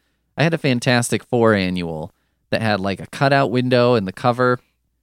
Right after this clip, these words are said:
and it had, like, the cardstock cover and everything, and then inside it showed, like, a different page for each of the Fantastic Four and, like, what their powers were and things they could do.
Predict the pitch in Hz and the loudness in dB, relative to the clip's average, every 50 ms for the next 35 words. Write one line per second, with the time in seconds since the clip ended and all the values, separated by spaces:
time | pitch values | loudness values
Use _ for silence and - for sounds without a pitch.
0 | _ - - 98 107 107 104 101 101 98 95 _ - 98 - - - 104 104 104 | _ -12 -8 -6 -4 -4 -2 -2 -2 -4 -4 _ -8 -10 -8 -2 0 0 2 2
1 | 98 95 - - - 95 95 95 95 101 - _ - - - 92 90 101 98 95 | 0 -2 -6 -4 -4 -4 -4 -4 -6 -6 -8 _ -14 -6 -6 -6 -4 -2 -4 -2
2 | 95 95 92 92 98 95 - - 101 98 95 95 92 92 92 92 92 92 _ _ | -2 -4 -4 -4 -4 -6 -4 -4 -4 -2 -2 -4 -4 -4 -4 -4 -6 -8 _ _
3 | _ _ _ _ - - 135 127 120 - - 127 120 113 110 104 104 - - - | _ _ _ _ -6 -4 -4 -2 -2 0 0 2 2 2 2 0 -2 -4 -4 -2
4 | 117 107 104 101 95 98 92 92 - 101 90 - - 107 101 - 104 98 - _ | 0 0 0 0 -2 -2 -4 -2 -4 -6 -6 -4 -6 -6 -4 -4 -6 -8 -8 _
5 | _ _ _ _ _ _ _ - - 117 104 101 98 98 95 - - - 98 - | _ _ _ _ _ _ _ -8 -6 -2 -2 0 0 -2 -4 -6 -8 -10 -10 -8
6 | - 104 95 - - 98 92 98 90 - 98 95 92 90 - 104 92 95 - - | -6 -8 -8 -6 -8 -8 -8 -8 -6 -4 -4 -4 -4 -2 -2 -2 -2 -2 -4 -6
7 | 101 - _ - 101 92 95 98 101 101 98 95 92 90 - - 110 123 120 _ | -8 -10 _ -8 -6 -2 0 0 0 0 -2 -2 -6 -6 -6 -2 0 0 0 _
8 | - 113 104 95 - 117 95 98 101 104 104 101 95 - 101 98 101 104 98 95 | 0 -2 0 0 -2 -6 -4 -2 -2 -2 -2 -2 -4 -4 -4 -2 0 0 -2 -2
9 | 90 - 95 95 101 98 - 113 113 - 123 113 110 117 113 117 123 135 | -4 -6 -6 -6 -4 -4 -2 -2 -2 0 -2 -2 0 0 2 2 0 0